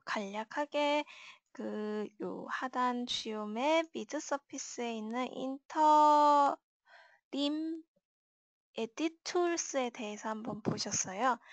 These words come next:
그래서 참고로 쇼 에딧 올을 이용해서 설정을 변경을 해서 쭉 작업을 했고요. 그 외에 요 리뷰 버튼 눌러보면은 이제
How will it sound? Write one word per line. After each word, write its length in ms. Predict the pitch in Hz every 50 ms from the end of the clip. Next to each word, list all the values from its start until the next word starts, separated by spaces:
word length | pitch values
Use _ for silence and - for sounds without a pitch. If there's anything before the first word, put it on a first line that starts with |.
| - - - - - - - - _
그래서 160 | - - 294
참고로 520 | - - - 403 415 427 415 427 415 370 339
쇼 360 | - - - 403 403 403 415
에딧 460 | 370 262 226 226 233 - - 285 269 -
올을 480 | 233 233 247 269 294 311 311 330 320 302
이용해서 760 | 247 214 208 220 226 226 247 285 311 320 320 330 320 311 302 302
설정을 840 | - 320 320 320 320 - 330 330 330 320 294 285 294 294 294 285
변경을 640 | 277 - - 220 185 185 196 202 202 208 208 208 233
해서 260 | 277 311 - 311 269 -
쭉 200 | - - - - -
작업을 480 | - - - 190 - - 185 185 208 220
했고요. 600 | 277 330 - _ - 277 247 226 254 285 277 262 - - - - - - -
그 160 | - - 269
외에 340 | 233 240 247 262 269 277 262
요 140 | 247 254 247
리뷰 460 | 240 247 269 302 320 - 359 370 370
버튼 540 | 349 349 339 330 - - 311 294 277 269 240 233
눌러보면은 1080 | 226 220 220 233 254 269 277 285 285 254 247 247 240 233 233 254 294 330 349 359 370 359 _ _ _ _ _ _ _ _ _ _ _ _ _ _ _ _ -
이제 320 | 214 - - 214 202 220